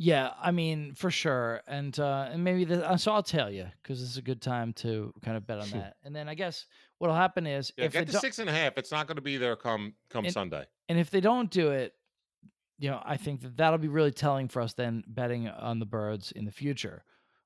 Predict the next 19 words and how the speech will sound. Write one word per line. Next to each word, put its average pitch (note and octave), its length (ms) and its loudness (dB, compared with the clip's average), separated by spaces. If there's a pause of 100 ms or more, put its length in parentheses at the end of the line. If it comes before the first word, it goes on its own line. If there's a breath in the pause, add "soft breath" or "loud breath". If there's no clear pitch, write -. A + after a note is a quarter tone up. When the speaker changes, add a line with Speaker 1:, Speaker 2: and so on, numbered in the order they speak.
Speaker 1:
which A2+ 220 -14
is A2+ 240 -16
we B2 80 -16
won't. G#2 320 -16
<laughs> - 800 0
Speaker 2:
Yeah, B2+ 180 2
Speaker 1:
Right? G2 80 -2
Speaker 2:
no, D3+ 200 4
Speaker 1:
If C3+ 80 0
Speaker 2:
well, D#3+ 100 6
Speaker 1:
they, F#3 60 6
Speaker 2:
that's G#3+ 120 0
Speaker 1:
if A3 60 -6
they G#3+ 60 2
Speaker 2:
another D4 160 4
Speaker 1:
lose B3 140 4
this G#3+ 260 6
Speaker 2:
point. - 20 -8
Speaker 1:
one, D3 340 -4